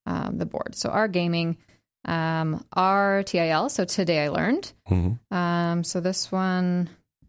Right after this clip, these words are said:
Speaker 1: oh boy, and that is not a great thing that somebody learned and shared on here.
Speaker 2: <laughs>
Speaker 1: Uh, our books, our politics, um,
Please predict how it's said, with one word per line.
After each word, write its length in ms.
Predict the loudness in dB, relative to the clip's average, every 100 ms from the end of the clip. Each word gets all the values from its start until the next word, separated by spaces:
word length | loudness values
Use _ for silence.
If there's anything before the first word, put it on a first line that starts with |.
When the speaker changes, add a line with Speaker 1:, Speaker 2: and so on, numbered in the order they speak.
| _ _ _ _ _
Speaker 1:
oh 200 | -2 0
boy, 400 | 0 2 0 -2 -10 -4
and 140 | -2
that 140 | 0
is 320 | -2 -4 -10 -14 _ _ _ _ _ -6
not 120 | -4
a 60 | -2
great 240 | -2 -2
thing 180 | -2 -2
that 140 | -4
somebody 240 | -2 -2 -2
learned 340 | 0 0 0 -6 -4
and 100 | 0
shared 260 | 2 2 2
on 120 | 0
here. 180 | 0 -2
Speaker 2:
<laughs> 560 | -4 -6 0 0 2 -2 0 -2 0 -2 0
Speaker 1:
Uh, 540 | 2 2 2 2 0 0
our 140 | 0
books, 420 | 2 4 2 0
our 120 | 0 0
politics, 1200 | 0 0 0 0 2 2 0 -4 -8 -6 -6 -8 -16 _ -4
um, 840 | 0 0 0 0 0 0 0 -2